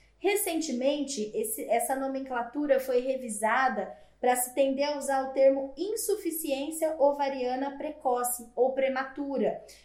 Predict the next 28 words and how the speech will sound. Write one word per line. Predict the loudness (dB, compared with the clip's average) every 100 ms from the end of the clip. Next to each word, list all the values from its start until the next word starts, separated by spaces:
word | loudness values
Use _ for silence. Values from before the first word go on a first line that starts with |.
| _
porque | -8 4
a | 4
gente | 4 -2 -4
não | -6 -4
tem | -4 -4 -2
como | 0 0
ser | -2 -6 -2
categórico | -2 0 -2 0 0 2 2 -2 -6
na | -6
questão | -6 -6 -2 -2
de | -2
entrar | -4 -6 2 2 2 0
realmente | -2 -2 -4 -6 -8
em |
menopausa | -8 -8 -6 0 2 2 -2 -4 -2
ou | -2
em | -2
falência, | -6 -6 -4 -4 -4 -6 -8 -14 -18 -4
já | 0 0
que | 0
em | -4
algumas | -4 -4 -4 -4
pacientes | -6 -2 -2 -2 -4
esse | -10 -6
quadro | 0 0 0 -4
pode | -8 -6
ser | -6 -6 -2
transitório, | 0 0 -2 -4 2 2 2 -4